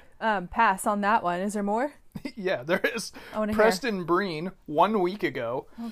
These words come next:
Speaker 1: God, Preston.
Speaker 2: Why,
Speaker 1: Preston.
Speaker 2: why are people commenting, I mean, about this on YouTube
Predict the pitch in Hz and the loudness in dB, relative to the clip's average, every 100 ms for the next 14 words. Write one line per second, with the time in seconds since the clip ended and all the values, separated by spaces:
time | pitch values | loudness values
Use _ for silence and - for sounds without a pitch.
0 | - 220 208 - 160 - - 165 - 175 | -12 -12 -12 -10 -12 -12 -14 -14 -6 2
1 | 349 165 170 156 160 185 247 277 247 240 | 2 4 0 0 4 8 6 4 -2 -2
2 | 233 185 175 170 170 170 175 170 _ _ | -2 0 0 0 -4 -6 -8 -12 _ _
3 | - 156 160 - 170 151 151 151 160 151 | -4 -4 -4 -4 -4 2 2 2 -2 -6
4 | 147 156 143 139 151 151 175 160 165 | -2 -4 -4 -6 -10 -4 -4 -4 -8